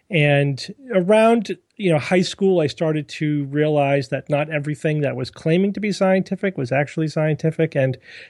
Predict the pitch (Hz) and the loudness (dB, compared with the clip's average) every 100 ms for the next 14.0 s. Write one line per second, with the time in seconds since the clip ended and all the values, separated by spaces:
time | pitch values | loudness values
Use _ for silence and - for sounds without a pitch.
0 | _ 147 139 135 143 - 147 139 139 - | _ 4 4 4 0 -2 -2 -2 -4 -6
1 | 143 127 - 180 190 208 - 190 185 180 | -4 -4 -2 0 2 0 2 4 4 0
2 | 180 180 151 170 175 - 165 165 170 156 | -2 -4 0 2 2 2 0 2 0 -2
3 | - 160 165 - 165 147 143 139 - 143 | 0 0 0 0 -2 0 -4 -4 -6 -2
4 | 147 143 123 - - 147 147 - 143 131 | 0 0 -2 -8 -2 0 0 0 0 2
5 | 123 123 135 139 131 127 131 131 127 120 | 0 0 2 2 0 -2 -2 0 -2 -4
6 | - 143 143 143 165 165 _ - - - | -4 -2 -2 2 2 0 _ -20 -18 -20
7 | - - 160 160 - 202 170 143 175 180 | -20 0 2 2 2 2 2 2 4 2
8 | 180 - - 165 160 151 147 143 147 - | 0 -6 -14 -2 0 0 0 -2 -4 -8
9 | _ - 143 127 - 147 143 202 196 175 | _ -10 -8 -6 -2 -2 0 4 4 4
10 | 175 170 160 - 175 160 160 156 151 147 | 0 0 -2 -4 -4 -2 -2 0 -2 0
11 | 151 151 147 147 143 135 131 123 143 143 | -2 0 2 2 0 -2 -2 0 0 -2
12 | - - 139 139 135 131 131 131 - 131 | -6 -8 -4 -2 -2 -2 -4 -6 -4 -6
13 | - 139 123 127 156 151 147 147 143 127 | -4 -6 -6 0 4 4 4 4 2 -2